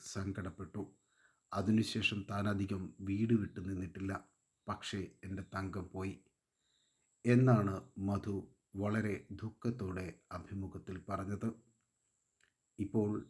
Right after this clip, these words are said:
കാണാത്ത സിനിമകൾ കാണും, മൂന്നോളം പത്രങ്ങൾ വരുന്നുണ്ട്, അത് വായിക്കും, പിന്നെ ഫോൺ കോളുകൾ. അതുകൊണ്ട് തന്നെ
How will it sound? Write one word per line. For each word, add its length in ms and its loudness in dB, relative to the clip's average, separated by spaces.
കാണാത്ത 480 4
സിനിമകൾ 580 2
കാണും, 380 -2
മൂന്നോളം 540 6
പത്രങ്ങൾ 580 2
വരുന്നുണ്ട്, 500 0
അത് 140 -4
വായിക്കും, 540 -2
പിന്നെ 260 2
ഫോൺ 320 2
കോളുകൾ. 480 -4
അതുകൊണ്ട് 360 10
തന്നെ 260 8